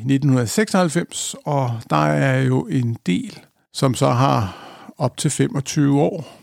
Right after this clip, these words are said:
på bagen af de her moderniseringer, og, og der er det altså, øh, reglen, at udlejer skal opretholde fem to modernisering, for at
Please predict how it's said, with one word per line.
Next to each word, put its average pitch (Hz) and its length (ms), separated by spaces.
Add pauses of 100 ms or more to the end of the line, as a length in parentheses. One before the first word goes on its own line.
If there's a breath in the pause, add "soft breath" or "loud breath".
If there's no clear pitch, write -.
på 139 280 (120)
bagen 190 500
af 151 100
de 151 140
her 143 460
moderniseringer, 139 760
og, 147 460
og 139 80 (180)
der 147 80
er 151 200
det 170 80
altså, 139 340
øh, 127 640
reglen, 170 580
at 131 260 (440 soft breath)
udlejer 143 440
skal 135 500 (300)
opretholde 165 760 (400 soft breath)
fem 147 200
to - 420 (200)
modernisering, 131 840
for 139 420
at 143 220